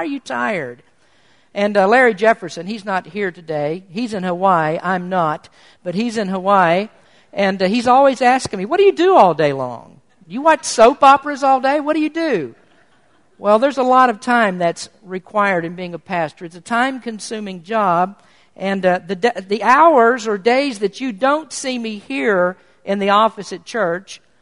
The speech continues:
doesn't mean that I'm not doing something, because I stay at home a couple of days a week and I, I study from there. So actually my work week is about six and a half, uh, days every week. So it's a time-consuming job. But there are preachers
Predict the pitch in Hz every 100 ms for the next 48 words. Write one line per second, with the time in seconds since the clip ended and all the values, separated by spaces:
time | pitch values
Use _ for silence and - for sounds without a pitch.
0 | _ _ 160 226 262 226 240 226 202 202
1 | 208 196 185 226 226 160 - 165 160 170
2 | 190 175 190 175 165 - 175 196 190 -
3 | 196 196 185 - 233 214 196 170 - 214
4 | 196 175 185 185 170 175 175 180 180 165
5 | 165 165 160 - _ _ 160 170 - 196
6 | 196 190 175 160 175 247 170 160 - _
7 | _ - 208 262 302 262 226 214 196 208
8 | 214 - 180 175 226 269 240 - - 247
9 | - 185 180 180 170 _ _ _ _ 165
10 | 156 180 170 160 151 - _ _ _ 170
11 | 160 156 160 180 135 _ - 196 202 185
12 | - 269 254 214 196 - 202 175 160 185
13 | 156 135 - _ _ - 208 247 226 294
14 | 339 - 254 196